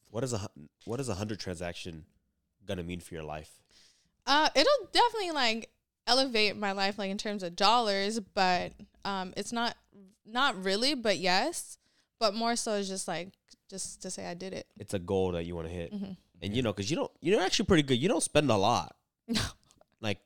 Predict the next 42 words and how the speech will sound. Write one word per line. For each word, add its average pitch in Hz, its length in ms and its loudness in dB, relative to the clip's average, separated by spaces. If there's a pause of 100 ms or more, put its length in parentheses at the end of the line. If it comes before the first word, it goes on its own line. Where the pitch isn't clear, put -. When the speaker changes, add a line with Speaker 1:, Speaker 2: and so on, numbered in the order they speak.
(600)
Speaker 1:
for - 160 0
the 127 100 4
most 139 180 8
part, 95 140 0
you 104 100 -2
don't, 101 280 -2
like, 92 100 -4
Speaker 2:
Yeah. - 80 -2
Speaker 1:
in, 101 80 -6
in 98 200 -8 (180)
comparison 101 440 -2
to 95 100 -6
what 92 240 -4
you 85 60 -10
make. 92 280 -2 (720)
Um, 95 480 -2 (400)
what 101 120 0
do 160 60 4
you, 135 220 0
what's 127 240 0
your 117 100 0
next 107 260 -2 (100)
big 98 200 -4
purchase? 82 420 -6
Like, 85 160 -10
what's 107 200 -4
the, - 140 -10
is 95 100 -6
it 104 100 -4
that 92 120 -8
commercial 92 340 -6
building 127 380 -4
or? 87 360 -4
Speaker 2:
I 226 120 6
would 254 160 4
like 226 240 4
to 240 140 -2
buy 185 200 0
another 170 340 -6
commercial 175 460 -12
building. 180 380 -12
Yep. 185 100 -18